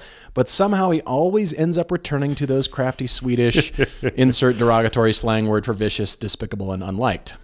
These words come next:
Speaker 2: Got it. Okay, excellent.
Speaker 1: The X C has a hundred and seventy-three thousand miles on the odometer, and while he could probably put four K in it and run it for another three to five years,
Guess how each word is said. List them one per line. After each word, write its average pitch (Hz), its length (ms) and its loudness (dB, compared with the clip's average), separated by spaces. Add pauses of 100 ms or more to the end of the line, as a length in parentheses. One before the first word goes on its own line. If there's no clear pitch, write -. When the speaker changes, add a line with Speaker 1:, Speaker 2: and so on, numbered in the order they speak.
(120)
Speaker 2:
Got 113 240 6
it. 82 100 0
Okay, 110 360 0
excellent. 120 340 -4 (400)
Speaker 1:
The 131 160 2
X 165 220 2
C 180 260 2
has 151 200 4
a 127 60 6
hundred 131 180 4
and 120 80 0
seventy-three 117 380 0
thousand 156 440 -2
miles 139 260 -2
on 120 120 2
the 113 100 2
odometer, 147 460 0
and 110 140 -2
while 82 140 -10
he 110 60 -8
could - 180 -10
probably 185 380 0
put 185 220 0
four 180 200 0
K 175 280 2
in 175 100 0
it 185 100 -4
and 107 220 -4
run 156 140 4
it 175 100 -6
for 156 120 -4
another 147 240 0
three 151 180 -2
to 139 60 -2
five 123 260 0
years, 135 340 4